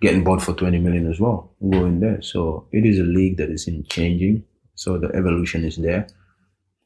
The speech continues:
right? The landscape change, coaches changing. And if you see the past now, obviously, uh, we have Ezra and we have, um, Robin Fraser, right? On that side also is changing. Like, we see new people in new leadership roles,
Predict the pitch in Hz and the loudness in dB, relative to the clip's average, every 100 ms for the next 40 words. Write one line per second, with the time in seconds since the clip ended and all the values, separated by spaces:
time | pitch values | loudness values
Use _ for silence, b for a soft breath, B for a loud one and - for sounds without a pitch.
0 | _ _ 98 107 95 85 90 87 90 85 | _ _ 0 2 2 2 2 0 -2 -2
1 | - 87 87 - 92 - 92 - 95 87 | -2 -2 -2 0 2 2 -2 0 0 2
2 | 85 85 82 95 - 82 80 85 82 82 | 0 -2 -4 -8 -10 -8 -6 -4 -4 -4
3 | - 82 80 90 85 - 85 78 80 - | -6 -4 -4 -2 -2 -4 -6 -6 -6 -6
4 | 90 82 78 - 78 78 - - - - | -4 -4 -4 -6 -8 -8 -12 -16 -16 -18
5 | - - 85 76 - _ _ b b - | -14 -4 -2 -2 -6 _ _ b b 0
6 | 104 98 87 87 87 87 82 82 85 82 | 0 2 0 -2 -2 -2 -2 -2 -6 -6
7 | 82 80 76 76 76 - _ _ _ _ | -6 -4 -6 -10 -14 -18 _ _ _ _
8 | _ - 92 87 87 95 92 92 - b | _ -4 0 0 0 2 4 2 0 b
9 | b b b - 110 139 - 107 107 110 | b b b -2 0 0 2 2 4 2
10 | - 101 95 98 - 82 85 - 104 110 | 2 2 2 0 -2 -4 -4 -2 2 2
11 | 80 - - 92 90 95 95 104 98 95 | 2 -4 -4 -2 2 2 2 4 6 6
12 | 98 95 98 98 - 87 87 92 87 87 | 4 2 0 -2 -4 -2 2 0 0 -2
13 | - 85 - 76 92 123 - | -2 -4 -2 0 0 -2 -6